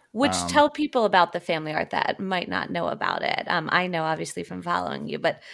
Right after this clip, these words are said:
Speaker 1: tell them what that is.
Speaker 2: Yeah, so it all st-, <laughs> it really all st-, it all started with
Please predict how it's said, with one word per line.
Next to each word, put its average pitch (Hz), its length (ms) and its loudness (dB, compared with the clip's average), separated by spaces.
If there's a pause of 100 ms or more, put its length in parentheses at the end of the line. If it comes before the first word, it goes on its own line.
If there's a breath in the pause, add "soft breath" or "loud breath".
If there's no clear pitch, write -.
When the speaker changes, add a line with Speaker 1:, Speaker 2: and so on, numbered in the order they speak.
(220 loud breath)
Speaker 1:
tell 202 180 0
them 170 160 -2
what - 120 -4
that - 380 -2
is. - 260 -14 (180)
Speaker 2:
Yeah, 233 380 2
so 165 220 4
it 165 60 4
all 190 160 4
st-, - 260 -4
<laughs> - 120 0
it 127 220 4
really 202 160 2
all 117 220 6
st-, - 240 -2
it 107 60 0
all 117 180 4
started 98 420 -2
with 92 460 -6